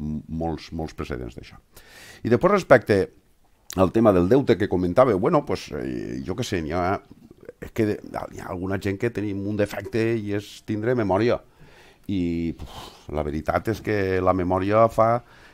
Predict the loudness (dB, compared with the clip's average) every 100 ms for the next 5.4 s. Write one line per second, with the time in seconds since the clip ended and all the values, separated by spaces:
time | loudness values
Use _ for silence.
0 | -10 -2 2 2 0 0 -4 -6 -12 -12
1 | -12 -10 -6 2 2 2 -2 0 2 0
2 | -6 -14 -4 0 2 2 -2 -2 4 6
3 | 8 6 6 4 -2 -2 -2 -4 -2 0
4 | 0 2 2 2 0 -2 -2 -2 -4 -4
5 | -6 -8 -8